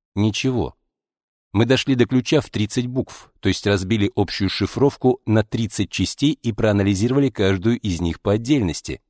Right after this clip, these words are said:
Постой, а как вы делили текст? Я его перепечатал.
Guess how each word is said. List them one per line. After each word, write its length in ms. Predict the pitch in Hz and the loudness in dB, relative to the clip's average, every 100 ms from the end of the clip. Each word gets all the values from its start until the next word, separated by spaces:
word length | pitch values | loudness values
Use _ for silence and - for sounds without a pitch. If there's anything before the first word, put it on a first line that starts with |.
| _ _ _ _ _ - | _ _ _ _ _ -4
Постой, 440 | 120 - 117 76 _ _ _ _ _ | -2 0 -2 -4 _ _ _ _ _
а 140 | 107 113 | -2 0
как 240 | 170 - | 0 0
вы 100 | 101 | -2
делили 400 | 85 110 127 87 | 0 0 0 -2
текст? 500 | 85 143 - - _ _ _ _ _ _ _ _ _ _ | -2 -2 -2 -6 _ _ _ _ _ _ _ _ _ _
Я 220 | - 101 110 | -2 2 2
его 280 | 104 107 | 4 2
перепечатал. 840 | 101 - 110 123 123 135 98 69 - | 0 -2 -2 -2 0 0 -2 -6 -10